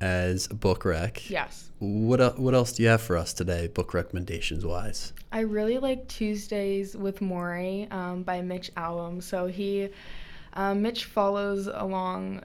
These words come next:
Speaker 2: sort of the end of his professor Morrie's life. So at the end of his time in college, he, like, made this promise to his professor of sociology that he would, like, come back and,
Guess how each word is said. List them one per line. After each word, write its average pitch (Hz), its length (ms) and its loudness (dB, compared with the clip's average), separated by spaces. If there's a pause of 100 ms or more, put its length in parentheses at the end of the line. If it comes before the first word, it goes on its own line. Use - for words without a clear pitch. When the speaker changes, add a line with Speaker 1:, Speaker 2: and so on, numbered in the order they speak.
(120)
Speaker 2:
sort 208 220 -2
of 196 40 -2
the 202 200 -2
end 196 400 0
of 190 280 -2
his 196 200 -4
professor 190 960 -4
Morrie's 190 580 -2
life. - 460 -6
So 202 300 0
at 196 200 0
the 202 140 -2
end 202 180 0
of 220 80 0
his 233 200 6
time 190 680 -2
in 190 160 -2
college, 185 520 0
he, 196 120 0
like, 185 140 -2
made 180 200 -2
this 196 140 -4
promise 180 520 -4
to 180 380 -4 (380)
his 190 320 0
professor 185 540 -2
of 180 280 -2
sociology 180 720 0
that 180 120 -4
he 185 140 -6
would, 180 140 -2
like, 180 180 -2
come 190 220 -4
back 175 460 -4
and, 180 360 -4